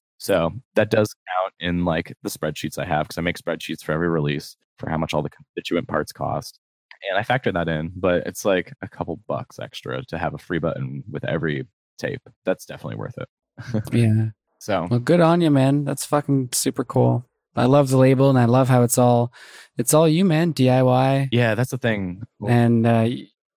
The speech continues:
Speaker 2: you do so many interesting things with it.
Speaker 1: Yeah, that's the thing. A lot of people are asking me, like, "Is there anyone else that, like, runs the label with you?" And the short answer is no. The longer answer is I'm essentially, like, a production manager for the label. Like,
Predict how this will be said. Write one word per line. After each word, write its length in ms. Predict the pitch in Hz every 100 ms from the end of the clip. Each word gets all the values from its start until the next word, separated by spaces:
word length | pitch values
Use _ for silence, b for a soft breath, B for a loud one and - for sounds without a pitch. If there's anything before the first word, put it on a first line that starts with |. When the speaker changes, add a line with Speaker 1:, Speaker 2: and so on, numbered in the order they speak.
| -
Speaker 2:
you 120 | 123
do 220 | 127 131
so 240 | 120 -
many 220 | 151 143 131
interesting 480 | 135 - - 131
things 320 | 120 113 110 -
with 180 | 107
it. 180 | 120 - - _ _ _ _ -
Speaker 1:
Yeah, 160 | 113
that's 140 | 113 -
the 60 |
thing. 140 | 110 101
A 20 |
lot 80 | 104
of 60 |
people 160 | 120 117
are 80 | 98
asking 340 | 92 92 92
me, 100 | 90
like, 220 | 90 85 b b
"Is 80 | 113
there 140 | 117
anyone 220 | 180 240
else 180 | 101 135
that, 80 | -
like, 200 | 131 120
runs 260 | 82 95 113
the 60 |
label 260 | 87 90 113
with 160 | 139 165
you?" 320 | 190 190 185 _ B -
And 100 | 131
the 40 |
short 220 | 113 170
answer 280 | 170 156 113
is 100 | 101
no. 720 | 92 95 95 82 78 73 67 - _ _
The 80 | -
longer 440 | 98 104 113 120 101
answer 680 | 98 92 92 87 87 82
is 180 | 80 - _ _ _ _ -
I'm 140 | 110
essentially, 400 | 113 - 120 -
like, 160 | 143 123
a 40 |
production 640 | 110 120 85 82 - - 64
manager 480 | 60 50 53 - 53
for 200 | - 78
the 80 |
label. 520 | 69 55 50 50 50 -
Like, 400 | 80 85 87 -